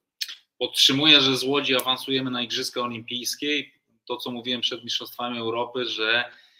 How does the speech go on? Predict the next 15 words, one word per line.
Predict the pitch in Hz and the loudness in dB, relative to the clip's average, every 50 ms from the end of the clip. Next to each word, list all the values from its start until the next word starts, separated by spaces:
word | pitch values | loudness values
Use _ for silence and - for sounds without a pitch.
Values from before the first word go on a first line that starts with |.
| _ _ _ _ _ - | _ _ _ _ _ -4
e, | 98 107 110 110 110 110 | -2 0 2 2 2 0
porażka | 110 - _ 120 120 123 127 139 139 131 - - - 123 113 | -2 -4 _ -4 -2 0 2 2 2 2 0 0 -2 -2 -2
z, | - - - - - - - | -2 -4 -6 -6 -6 -6 -6
e, | 120 117 113 113 110 110 110 110 110 110 110 110 _ - | -6 -6 -6 -4 -4 -4 -2 -2 -2 -4 -4 -6 _ -6
Turcją | 147 143 151 156 135 - - - 135 123 120 | -2 0 0 0 0 -4 -6 -4 -4 -4 -4
może | 117 120 131 139 143 139 135 131 127 | -6 -6 -4 -2 -2 -2 -2 -2 -2
się | - - 127 | -2 -2 -4
wydarzyć | 117 120 117 - 123 123 127 123 123 117 - - - | -4 -6 -6 -4 -2 -2 -2 -4 -4 -6 -6 -4 -4
jako | 120 117 - 123 117 | -4 -6 -6 -8 -8
normalnie | 117 117 117 120 123 123 123 123 113 | -8 -6 -4 -4 -4 -4 -4 -6 -8
porażka | - 123 120 120 117 - 117 | -6 -6 -4 -4 -4 -6 -8
sportowa, | 110 - - 113 107 - - 127 120 120 117 | -12 -14 -14 -16 -14 -10 -8 -6 -6 -4 -4
ale | 117 110 | -6 -6
zadziała | 110 117 110 - 120 117 113 113 113 | -8 -8 -8 -8 -6 -6 -6 -8 -8
tylko | - 120 117 - - 117 113 113 110 104 - | -10 -12 -12 -10 -10 -8 -8 -8 -8 -10 -14